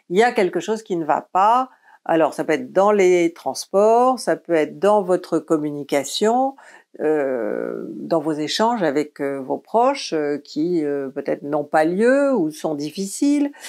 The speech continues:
euh, dans les transports parce que, euh, vous avez une voiture en panne ou parce que, euh, il y a des grèves ou parce que, euh, pour X raisons. Bref,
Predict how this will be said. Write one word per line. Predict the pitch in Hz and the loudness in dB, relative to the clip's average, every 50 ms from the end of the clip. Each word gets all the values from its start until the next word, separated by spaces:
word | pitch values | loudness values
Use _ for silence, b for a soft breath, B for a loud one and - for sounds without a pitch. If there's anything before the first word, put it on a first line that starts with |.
| B B B B - | B B B B -2
euh, | - 160 156 156 151 156 147 147 147 143 143 143 147 139 123 - 58 62 - - | 0 2 2 2 2 0 0 0 -2 -2 -2 -2 -4 -4 -4 -4 -4 -4 -6 -6
dans | - - - 208 214 | -6 -2 2 2 4
les | 214 208 208 | 4 4 2
transports | 202 - - 202 185 175 - - 202 196 175 160 156 | 2 0 -2 -2 -2 -2 -4 0 2 2 4 2 2
parce | - 147 151 147 - | 2 0 0 -2 -6
que, | - - 180 | -4 -2 0
euh, | 180 185 185 185 180 160 147 147 147 | 2 2 2 2 2 2 2 0 -2
vous | 143 135 | -2 -2
avez | 156 143 139 147 | -2 0 0 -2
une | 147 151 | -4 -2
voiture | 143 151 151 151 - - 147 | -2 -2 -2 -2 -4 -4 -2
en | 147 147 | -2 -2
panne | 143 - - 160 156 156 156 156 156 | -2 0 2 2 2 2 2 -2 -4
ou | - - 214 208 208 214 214 208 214 | -4 -2 -2 0 0 0 -2 0 0
parce | 175 160 165 160 - | 0 0 0 -2 -4
que, | - - 170 170 170 170 175 175 175 B B B B B B - | -6 -2 0 0 2 2 0 -2 -6 B B B B B B -4
euh, | - 127 135 131 127 127 - - | -2 0 0 0 0 0 -2 -2
il | - | 0
y | 156 | 0
a | 165 165 | 2 2
des | 185 196 | 2 2
grèves | 180 160 147 160 160 160 160 165 165 151 151 | 2 2 2 4 4 4 4 2 2 0 -4
ou | 143 | -6
parce | - - 139 135 - | -4 -4 -4 -4 -6
que, | - - 160 | -6 -4 -2
euh, | 160 160 160 165 165 160 151 151 156 156 - - _ _ | -2 -2 -2 -2 -2 -2 -2 -2 -4 -4 -6 -8 _ _
pour | 143 139 - - | -14 -14 -10 -6
X | - 214 202 202 - - - 185 | -4 -4 -4 -4 -8 -6 -2 -2
raisons. | 165 - 151 147 139 131 147 185 214 226 240 b b b b b b b b _ | 0 0 0 -2 -4 -2 0 0 0 0 -2 b b b b b b b b _
Bref, | - 160 170 202 226 240 - - | -2 2 2 4 2 2 0 -2